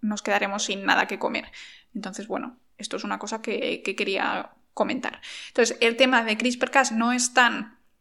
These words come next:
visual, en plan, "Oh, un repollo con, con veneno de escorpión", pero bueno, son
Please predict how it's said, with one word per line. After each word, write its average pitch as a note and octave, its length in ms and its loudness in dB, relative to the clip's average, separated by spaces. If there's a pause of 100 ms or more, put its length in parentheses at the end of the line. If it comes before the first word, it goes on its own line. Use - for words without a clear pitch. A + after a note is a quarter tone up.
(320)
visual, B3 1000 6
en G#3 140 -8
plan, G3 280 -4
"Oh, A3 400 -2
un A3+ 160 6
repollo A#3 540 6
con, G#3 540 0 (640)
con G#3+ 760 0 (420)
veneno G#3+ 560 6
de G#3+ 80 2
escorpión", G#3+ 800 2
pero A#3 220 6
bueno, A#3+ 240 4
son G#3+ 460 -4